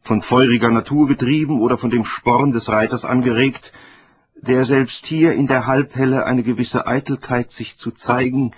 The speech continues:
nicht verleugnen konnte. Alle jedoch warteten auf den Fürsten, der, von seiner jungen Gemahlin Abschied nehmend, allzu lange zauderte. Erst vor kurzer Zeit zusammengetraut,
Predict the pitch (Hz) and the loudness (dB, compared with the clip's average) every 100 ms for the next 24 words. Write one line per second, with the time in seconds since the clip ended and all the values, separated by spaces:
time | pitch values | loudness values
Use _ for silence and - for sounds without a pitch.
0 | - - - - _ - 135 - - 123 | -16 -20 -20 -20 _ -2 -2 -4 -4 0
1 | 107 101 87 78 - 87 - - _ _ | 0 -2 -6 -10 -10 -12 -14 -20 _ _
2 | _ _ _ _ _ _ _ _ _ _ | _ _ _ _ _ _ _ _ _ _
3 | _ _ _ _ _ _ _ _ 117 123 | _ _ _ _ _ _ _ _ -2 2
4 | 117 120 123 98 110 113 104 - 107 - | 4 4 2 2 0 0 -2 -6 -6 -2
5 | 117 - 131 90 - 85 85 107 95 104 | -4 0 -2 -2 -8 -10 -4 -4 -2 -4
6 | 101 104 107 120 104 98 95 107 104 - | -4 -2 2 2 2 0 0 0 -2 -4
7 | 110 - 104 104 107 110 117 - - _ | -6 -6 -8 -4 -2 2 0 -2 -10 _
8 | - _ _ _ _ _ _ _ - 107 | -20 _ _ _ _ _ _ _ -4 -4
9 | - 113 101 101 101 110 101 80 - - | -2 -4 -2 -4 -6 -4 -4 -6 -16 -20
10 | _ _ _ _ _ _ _ _ _ _ | _ _ _ _ _ _ _ _ _ _
11 | _ _ _ _ _ _ _ _ _ _ | _ _ _ _ _ _ _ _ _ _
12 | _ _ - 117 - 110 - 117 - 104 | _ _ -2 -2 -2 -4 0 -2 -2 -4
13 | 117 117 117 104 110 110 104 101 113 135 | -4 -4 -4 -2 -2 -2 -6 -2 -2 -2
14 | - - - | -6 -20 -20